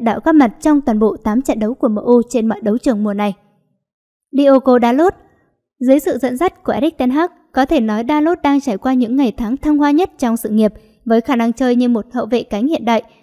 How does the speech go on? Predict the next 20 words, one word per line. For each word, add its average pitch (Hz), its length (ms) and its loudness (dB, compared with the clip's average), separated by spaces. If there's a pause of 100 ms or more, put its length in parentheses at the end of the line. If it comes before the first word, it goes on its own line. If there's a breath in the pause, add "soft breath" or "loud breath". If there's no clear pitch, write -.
(140 soft breath)
di 339 100 2
chuyển 254 240 -2
vào 214 160 -2
trung 302 220 -2
lộ 285 160 0
để 220 140 -4
đảm 208 200 -4
nhiệm 220 200 -4
vai 269 160 0
trò 220 220 -4
của 214 160 -6
một 208 200 -4
tiền 202 180 -4
vệ 220 240 -4
khi 269 140 -2
M 240 60 0
U 240 260 -2
triển 240 240 -6
khai 254 180 -4
bóng. 226 240 -2